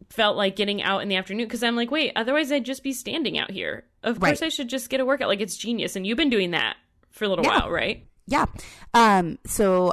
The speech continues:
Speaker 2: I had a similar, like, I don't wanna stop moving, you know,
Speaker 1: Right.
Speaker 2: just because of this. And I, um, because I transition a lot between, like,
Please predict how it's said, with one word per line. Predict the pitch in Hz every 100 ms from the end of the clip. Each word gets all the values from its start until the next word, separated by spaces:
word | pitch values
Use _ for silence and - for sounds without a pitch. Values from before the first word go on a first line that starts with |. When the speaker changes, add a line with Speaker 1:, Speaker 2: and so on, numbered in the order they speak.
| -
Speaker 2:
I | 190 208 226 233 226
had | 196 196
a | -
similar, | - 185 175 170
like, | 160 151 -
I | 170
don't | 165 165 175
wanna | 175
stop | - - 147 - -
moving, | 165 160 143 101 117 175 -
you | 214 175
know, | 233
Speaker 1:
Right. | 196 151
Speaker 2:
just | -
because | - 175 160
of | 156
this. | 147 151 -
And | 196 175 170 - - - -
I, | 196 202 214 220 220 -
um, | 185 175 160 160 -
because | 208 220
I | 254
transition | 214 202 185 165 - 170
a |
lot | 143 143 -
between, | 170 - 160 156 151
like, | 143 143